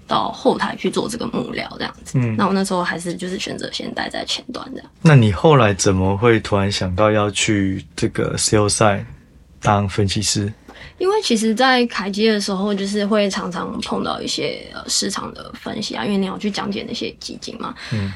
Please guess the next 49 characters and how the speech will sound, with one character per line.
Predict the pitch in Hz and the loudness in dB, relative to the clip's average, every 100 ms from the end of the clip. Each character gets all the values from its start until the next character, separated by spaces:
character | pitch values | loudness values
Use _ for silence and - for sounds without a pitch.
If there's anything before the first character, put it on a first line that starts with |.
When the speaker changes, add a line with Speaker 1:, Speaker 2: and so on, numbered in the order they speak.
| - | -2
Speaker 1:
那 | 294 311 294 | 4 4 2
这 | - 330 | 0 0
时 | 269 | 4
候 | 240 | 4
我 | 202 | 2
就 | 196 | 2
会 | 214 | 2
觉 | 196 | 2
得， | 180 | 2
哎， | 214 | 2
我 | 226 | 2
好 | 208 175 | 2 -2
像 | 202 202 | 0 0
对 | 202 | 2
这 | 202 | 0
种 | 180 165 | -2 -4
分 | - 190 190 | -4 -2 -2
析 | - 190 190 | -2 0 2
啊， | 185 175 170 165 | 2 2 0 -2
然 | 175 | -2
后 | 196 | 0
了 | 190 175 | 0 -2
解 | 196 - | -4 -4
个 | 208 160 | -2 -4
股 | - - | -6 -10
非 | - 196 | -2 -2
常 | 180 - | -2 -4
有 | - | -6
兴 | - 131 135 | -6 -4 -6
趣。 | - - - | -8 -10 -8
Speaker 2:
嗯。 | 117 98 | -6 -4
嗯。 | |
Speaker 1:
然 | 185 | -2
后 | 202 | 0
我 | 196 | 2
就 | 190 180 | 0 0
觉 | - | -6
得 | - - - - | -10 -12 -12 -4
在 | - | 0
那 | 214 | 2
边 | 208 196 | 4 2
摸 | 185 | 2
索 | 196 170 | 0 -4
到 | 175 170 | -4 -4
说， | 170 175 | -4 -4
哎， | 180 | -4
我 | 175 | -6
对， | - 185 185 - _ - | -4 -4 -4 -6 _ -10
哎， | - | -8